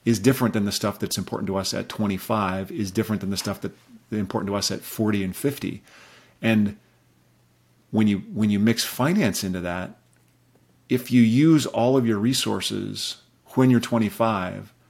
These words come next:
for the things that are important to you at twenty-five, you're not, you know, reserve, you're not building the reserve for the stuff that might be important to you when you change.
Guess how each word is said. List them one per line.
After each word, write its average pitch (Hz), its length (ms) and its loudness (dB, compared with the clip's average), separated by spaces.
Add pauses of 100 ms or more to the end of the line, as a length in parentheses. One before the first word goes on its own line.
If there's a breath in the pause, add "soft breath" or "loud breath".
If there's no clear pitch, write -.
for 127 300 4
the 107 80 4
things 117 420 2
that 107 100 -2
are 101 60 -2
important 113 360 -2
to - 60 -6
you 104 120 0
at 95 100 -8
twenty-five, 98 960 -2 (540 soft breath)
you're 131 260 6
not, 123 460 2 (520 soft breath)
you 113 120 2
know, 101 80 0
reserve, 110 440 4
you're 117 80 4
not 120 220 0
building 131 300 8
the 113 80 6
reserve 98 640 2
for - 220 -6
the 107 80 -2
stuff - 260 -2
that 107 80 -2
might 113 360 2
be 120 120 0
important 101 340 -4
to 107 80 -4
you 101 260 -4
when 123 300 4
you 113 160 6
change. 95 720 -2